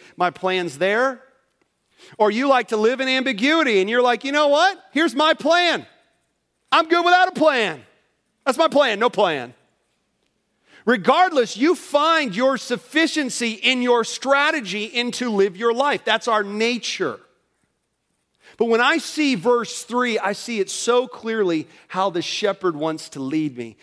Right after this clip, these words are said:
He wants to lead me in paths of righteousness.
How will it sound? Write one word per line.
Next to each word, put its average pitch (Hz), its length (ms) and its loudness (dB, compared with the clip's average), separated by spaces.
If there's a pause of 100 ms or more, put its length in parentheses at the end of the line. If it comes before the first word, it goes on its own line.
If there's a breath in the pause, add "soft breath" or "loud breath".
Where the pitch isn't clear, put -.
(140 soft breath)
He 151 120 -6
wants 170 400 -4
to 147 100 -8
lead 139 280 -4
me 135 220 -8
in 123 160 -16
paths 117 400 -8
of 107 180 -20
righteousness. - 1200 -16